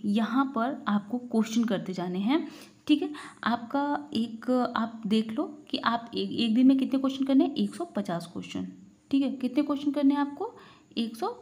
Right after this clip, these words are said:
पचास क्वेश्चन करने हैं। तो आप इस क्वेश्चन को नोट कर लो, कितने क्वेश्चन हैं, एक सौ पचास क्वेश्चन, ठीक है। ये आपको करने हैं, ठीक है। अब जब आप करोगे, ओके,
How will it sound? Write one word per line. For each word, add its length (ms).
पचास 320
क्वेश्चन 320
करने 260
हैं। 140
तो 100
आप 320
इस 140
क्वेश्चन 360
को 160
नोट 340
कर 100
लो, 120
कितने 220
क्वेश्चन 300
हैं, 180
एक 140
सौ 100
पचास 300
क्वेश्चन, 280
ठीक 120
है। 60
ये 240
आपको 320
करने 360
हैं, 220
ठीक 120
है। 100
अब 300
जब 320
आप 260
करोगे, 560
ओके, 220